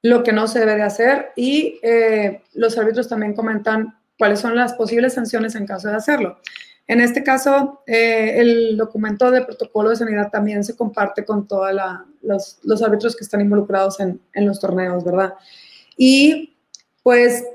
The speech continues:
obviamente, ya de físico, estando ahí, eh, la medida es, eh, al acercarse, al hacer el comentario con, con la jugadora, hacer alguna señal, a lo mejor, de calma o de, "Le pido la separación, prudente, por favor". ¿Por qué? Porque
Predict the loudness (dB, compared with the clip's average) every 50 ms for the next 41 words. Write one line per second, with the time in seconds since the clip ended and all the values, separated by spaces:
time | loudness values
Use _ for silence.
0 | -18 _ _ _ _ _ 4 6 6 6 6 6 4 4 4 4 2 4 4 2
1 | 2 0 0 0 -2 -2 -2 -4 -6 -2 -2 0 0 0 -4 -4 -6 -6 -6 -4
2 | -2 0 0 0 0 -2 -2 -2 -4 -10 -12 _ -4 -2 0 2 2 2 2 0
3 | 0 0 -2 0 0 2 2 2 2 2 2 4 4 4 4 4 4 2 -2 -10
4 | -18 _ _ _ -4 0 0 0 0 0 -2 0 2 2 2 2 0 0 -2 -4
5 | -4 -4 -4 -4 -2 0 -2 -2 0 -2 -4 -4 -4 -6 -6 -6 -6 -6 -4 -6
6 | -4 -4 -4 -6 -6 -8 _ -6 -6 -6 -4 -4 -4 -2 0 2 2 2 2 0
7 | 0 -4 -4 -2 0 2 2 2 0 -2 -8 -8 -8 -6 -4 -2 0 0 0 0
8 | -2 -4 -6 -4 -2 -2 0 0 0 -2 -2 -4 _ _ -2 -2 0 0 0 -2
9 | -4 -6 _ _ _ _ _ _ _ _ 0 2 2 4 4 4 4 4 2 2
10 | 0 0 0 2 2 0 0 -2 -4 -6 -4 2 2 4 4 4 2 2 -2 -4
11 | -4 -4 -4 -4 -4 -4 -4 -2 -4 -4 -2 -2 0 0 0 -2 -4 -8 -8 -12
12 | -14 _ -10 -6 -2 0 0 0 0 -2 -4 -4 -4 -2 0 -2 -2 -2 -2 -6
13 | -2 0 2 0 0 -2